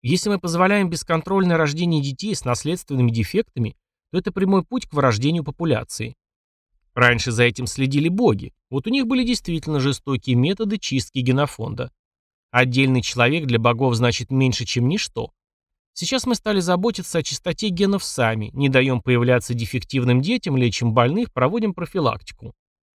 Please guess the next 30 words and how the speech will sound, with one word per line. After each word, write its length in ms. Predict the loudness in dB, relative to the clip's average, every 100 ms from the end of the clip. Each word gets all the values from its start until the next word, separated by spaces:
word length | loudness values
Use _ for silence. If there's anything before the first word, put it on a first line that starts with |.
| _ 0
Но 140 | 2
боги 280 | 4 2 2
за 140 | 2
нами 220 | 2 2 2
приглядывают, 720 | 0 0 2 2 0 -4 -6
и 60 |
стоит 320 | -6 -4 -2
нам 160 | 0 -2
перестать 440 | -2 -4 -4 -6
следить 360 | -4 -6 -4 -2
за 100 | -2
генетической 640 | 0 0 -2 -8 -8 -8
чистотой, 600 | -6 -8 -6 -6 -4 -4
этим 300 | -4 -6 -2
займутся 480 | 0 0 0 -2 -2
они. 240 | -2 -4 _ _ _ _ _ _ -2
И 80 | 2
нам 160 | 2
это 120 | 2
не 100 | 0
понравится, 600 | 2 2 4 2 2 -2 -2
можешь 220 | -2 -2
быть 180 | -2 -2
уверен. 360 | -2 -2 -4 -14 _ _ _
Причём 300 | -4 0 0
это 100 | 2
даже 180 | 2 4
не 100 | 2
худший 360 | -2 -4 -2 0
вариант. 340 | 0 -2